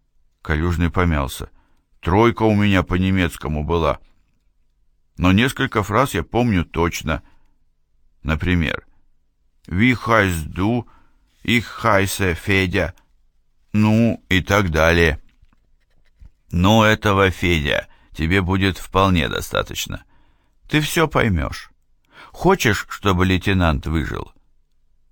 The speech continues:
Дюбин вас будет охранять, посидит тут с винтовкой. Бойцы уже сидели вокруг костра и хлебали из котелков и касок густое нелюбинское варево.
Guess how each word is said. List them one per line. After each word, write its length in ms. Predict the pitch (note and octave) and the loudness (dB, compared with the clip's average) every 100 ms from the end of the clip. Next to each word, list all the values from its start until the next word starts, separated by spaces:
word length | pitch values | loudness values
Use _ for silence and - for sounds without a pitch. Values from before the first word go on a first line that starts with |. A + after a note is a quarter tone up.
| _ _ - | _ _ -10
Дюбин 480 | E2+ A#2 C#3 C3 A2+ | -2 0 2 2 4
вас 200 | A2+ F#2 | 2 0
будет 340 | G#2 G#2 G2+ | -2 -2 -2
охранять, 760 | G2 G#2 F#2+ E2+ D2+ D2+ - - _ _ - | -4 0 0 2 2 -2 -6 -14 _ _ -6
посидит 560 | G2+ F#2 F#2+ F2+ D#2+ | -4 -2 0 0 -2
тут 200 | - D2 | -4 -8
с 80 | - | -6
винтовкой. 640 | C#2 C2 - G1+ - G1+ - - _ _ _ _ _ _ _ _ _ _ | -6 -6 -6 -6 -6 -12 -12 -20 _ _ _ _ _ _ _ _ _ _
Бойцы 440 | - D#2+ E2 - D3+ | -2 0 0 0 0
уже 320 | B2+ G#2 G#2+ | 0 0 0
сидели 440 | - G2 F#2+ F#2+ | 0 -2 0 0
вокруг 460 | F2 E2 - D#2 - | 2 0 -2 -6 -6
костра 560 | - G#1 - D2 G#2+ - _ - - - - | -6 -6 -4 0 0 -2 _ -20 -20 -20 -4
и 100 | E2+ | -4
хлебали 520 | E2+ F2+ F2 G2 F2+ | 0 0 2 2 2
из 160 | E2 - | 2 0
котелков 680 | D2+ - D#2+ - - E2+ - | -6 -4 -4 -4 -2 -2 -2
и 60 | |
касок 560 | - - G2+ - D2 - - _ - | -6 -2 -2 -2 -4 -8 -20 _ -14
густое 800 | - F2 - - G#2 A2 G2 - - | -4 -2 -2 0 2 4 4 2 0
нелюбинское 960 | F2 F2 E2+ F2 E2+ D#2+ - F2 D#2+ | 2 2 2 2 2 -2 -4 -2 0
варево. 500 | D2 B1+ G1+ G1+ G1+ | 0 -2 -2 -6 -8